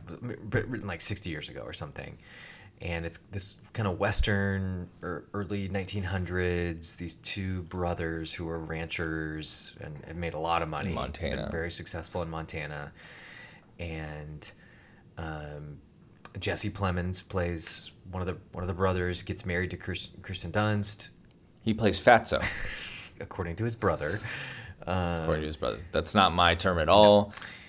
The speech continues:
Speaker 2: It is a, an example of Phil's, um,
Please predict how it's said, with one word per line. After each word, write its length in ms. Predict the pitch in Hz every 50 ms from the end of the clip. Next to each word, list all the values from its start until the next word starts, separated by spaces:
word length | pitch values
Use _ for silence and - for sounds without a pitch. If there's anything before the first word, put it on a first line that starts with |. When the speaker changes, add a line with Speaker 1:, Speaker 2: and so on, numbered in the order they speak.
| - - -
Speaker 2:
It 140 | - 85 85
is 180 | 85 80 78 85
a, 320 | 78 73 71 69 71 82 82 - - - - - - - - - - - - - - -
an 180 | - 101 101 101
example 640 | 98 90 85 113 123 135 135 135 143 139 127 120
of 160 | 85 98 95 92
Phil's, 840 | - - - 110 107 107 104 104 104 101 98 95 - - - - - -
um, 400 | 90 92 90 80 78 80 80 80